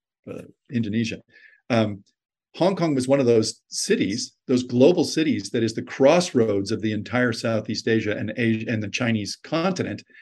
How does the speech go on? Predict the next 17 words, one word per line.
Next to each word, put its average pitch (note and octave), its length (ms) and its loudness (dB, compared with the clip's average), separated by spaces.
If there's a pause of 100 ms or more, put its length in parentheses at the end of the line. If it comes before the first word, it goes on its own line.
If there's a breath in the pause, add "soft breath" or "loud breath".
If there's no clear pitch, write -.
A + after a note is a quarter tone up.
(320 soft breath)
And B2 380 2 (240)
as C#3+ 160 6
a B2+ 60 6
result, B2+ 540 6 (520)
they F3 200 10
have C#3 300 4
the A2 100 0
best C#3+ 480 4
of A#2+ 100 2
everything. - 580 0
I C#3 120 0
mean, B2 440 4 (420)
oh A3 220 2
my D2+ 220 -6
Lord. B2+ 580 2 (140)
And A2+ 280 0
so G#2+ 480 4